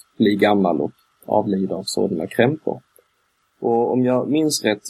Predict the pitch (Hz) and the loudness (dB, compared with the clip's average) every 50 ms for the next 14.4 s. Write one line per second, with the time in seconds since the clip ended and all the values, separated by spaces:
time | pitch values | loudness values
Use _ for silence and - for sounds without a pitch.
0 | - 80 104 85 - 113 110 110 - - - 104 101 104 127 139 131 113 92 90 | -6 -4 -4 -2 -2 -2 -2 -2 -4 -2 -2 -2 0 0 0 0 0 0 -2 -2
1 | 85 - - - 101 98 95 69 - 85 80 - - - - 123 123 127 127 - | -2 -2 -2 -2 0 0 -2 -2 -4 -6 -8 -10 -6 -2 2 4 4 4 4 4
2 | 127 127 120 117 - - - 104 104 107 113 113 _ - - - 104 98 - 104 | 4 2 2 2 2 2 2 2 2 0 -2 -8 _ -4 0 2 2 2 2 0
3 | 101 98 - - 101 98 - 107 98 95 95 - - - - 104 104 110 113 113 | -2 -2 -2 -4 -6 -4 -2 -2 -2 -2 -2 -4 -8 -4 0 2 4 4 2 2
4 | 113 _ - 120 127 127 - - 113 110 110 - - - - - 120 123 - - | 0 _ 0 0 0 0 -4 -2 -2 0 0 0 2 2 2 2 2 0 -2 -4
5 | - - - 131 131 127 131 - - 127 104 104 110 104 101 98 - 90 95 95 | -4 -4 -2 0 0 0 -2 -2 0 2 2 4 4 4 2 2 0 0 0 0
6 | 95 - - 104 101 98 101 98 98 107 104 107 - - - - - 101 95 - | -2 -2 -4 -2 -2 -2 -2 -2 -2 -4 -4 -4 -4 -4 -6 -4 -4 -4 -4 -2
7 | - - 131 131 - - - 78 87 98 - _ - - 92 101 101 98 117 120 | 0 0 0 0 -2 -6 -6 -8 -10 -10 -12 _ -12 -8 -4 -2 0 0 0 0
8 | - 64 65 65 - 65 65 69 - 113 123 - _ _ _ _ _ _ _ _ | 0 -2 -2 -2 -2 -2 -2 -2 -2 -4 -8 -10 _ _ _ _ _ _ _ _
9 | _ _ _ _ _ - 135 131 131 117 113 110 147 165 180 185 180 175 185 185 | _ _ _ _ _ -2 0 0 2 2 0 0 0 0 0 0 0 0 0 -2
10 | 175 139 101 120 110 123 120 110 104 104 - - 107 - 113 - 110 101 101 101 | -2 0 -2 0 0 0 0 -2 -2 -4 -4 -4 -2 -2 0 0 0 0 0 -2
11 | 98 95 98 - 110 - 113 107 104 - 110 107 107 101 101 98 120 123 - 117 | -2 -4 -4 -6 -4 -2 -2 -2 -2 -2 -2 -2 -2 -2 -4 -4 -4 0 0 2
12 | 107 98 98 - 98 95 101 101 98 120 110 98 - _ - 101 98 98 - 107 | 2 0 -2 -4 -4 -2 -2 0 2 2 2 2 0 _ -4 -4 -2 -2 -2 -2
13 | 90 92 95 - - - 98 98 95 95 101 107 117 107 76 87 113 139 151 156 | 0 0 -2 -4 -4 -6 -6 -4 -2 -2 0 0 0 0 -2 -2 -2 -2 -4 -4
14 | - - 147 143 131 - - - | -4 -6 -6 -4 -4 -4 -6 -6